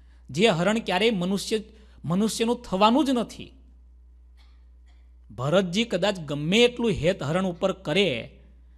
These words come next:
છતાં હરણ એક પણ વખત કહેવાનું નથી, "Thank you, અંકલ," એવું કહેશે? કહેશે? પણ ભરતજીને કેવી આસક્તિ થઈ, કેવો મોહ થયો.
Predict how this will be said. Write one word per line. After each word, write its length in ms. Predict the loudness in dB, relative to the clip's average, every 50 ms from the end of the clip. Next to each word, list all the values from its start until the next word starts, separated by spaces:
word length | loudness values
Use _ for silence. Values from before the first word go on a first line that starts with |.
| -20 -20 -16 -14
છતાં 340 | -10 -2 0 0 2 2 0
હરણ 220 | -2 -2 -2 0 0
એક 280 | 0 -2 -4 -6 -6
પણ 120 | -4 -2 -2
વખત 340 | 0 0 -2 -2 -2 -2
કહેવાનું 300 | -2 0 2 2 2 2
નથી, 140 | 0 -2 -2
"Thank 440 | -2 0 0 0 2 0 0 -2 0
you, 120 | 0 0
અંકલ," 360 | 2 0 0 -2 -4 -4 -4 -4
એવું 160 | -4 -4 -2
કહેશે? 300 | -2 -4 -2 -4 -6 -8 -10 -16 -20 -20 -20 -20 -20 -20 -20 -20 -20 -20 -20 -20 -20 -20 -20 -20 -20 -20 -20 -20 -20 -20 -20 -20 -20 -20 -20 -20 -20 -20 -20 -20 -20 -20 -20 -20 -20 -20 -20 -20 -20 -6 0
કહેશે? 320 | 2 2 4 2 0 -4 -4 -8 -14 -20 -20 -20 -20 -20 -20 -20 -20 -20 -20 -20 -20 -20 -20 -20 -20 -20 -20 -20 -20 -4 -2
પણ 120 | 0 0 0
ભરતજીને 640 | 0 -2 0 2 2 2 2 -2 -4 -2 -2 -2
કેવી 520 | -4 -6 -8 -2 0 2 2 2 2 2
આસક્તિ 520 | 2 2 0 0 -4 -6 -6 -6 -8 -10 -10
થઈ, 360 | -10 -12 -14 -14 -14 -14 -16 -20 -20 -20 -20 -20 -20 -20 -20 -20 -20 -20 -10 -2
કેવો 320 | 2 4 6 6 8 6 6
મોહ 280 | 6 4 4 4 2
થયો. 360 | 0 -2 -6 -8 -6 -8 -10